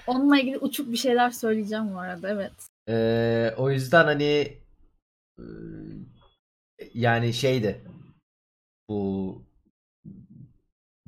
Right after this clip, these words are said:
Speaker 2: şeyi anlayabiliyorsun, hani adamın kendi amacının ne kadar önemli olduğu kendisi için. Hani insanlık i-, ken-, yani kötü olduğunu bile bile insanlık için çalışıyor gerçekten.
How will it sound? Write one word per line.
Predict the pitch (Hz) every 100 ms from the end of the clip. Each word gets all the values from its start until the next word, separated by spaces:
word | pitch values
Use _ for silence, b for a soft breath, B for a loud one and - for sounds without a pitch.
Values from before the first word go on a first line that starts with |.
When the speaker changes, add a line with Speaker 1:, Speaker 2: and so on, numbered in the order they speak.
| 101 -
Speaker 2:
şeyi | - 156 175
anlayabiliyorsun, | 151 120 95 95 - 101
hani | 98
adamın | 107 120 120
kendi | 120 117 113 120
amacının | 117 120 117 123 120
ne | 117
kadar | 120 120
önemli | 110 113 113 120
olduğu | 117 113 110 117
kendisi | 113 104 101 - 104
için. | - 95 - b b b _
Hani | 104 104
insanlık | 117 117 131 127 139 170 -
i-, | 143 - -
ken-, | 131 120 120
yani | 113 107 - B B B _ _ _ -
kötü | 143 131 185
olduğunu | 180 165 160 180 156
bile | 156 180 175
bile | 151 180 208 - -
insanlık | 131 123 147 156
için | 120 120
çalışıyor | 107 92 - 87
gerçekten. | 82 - 80 - 73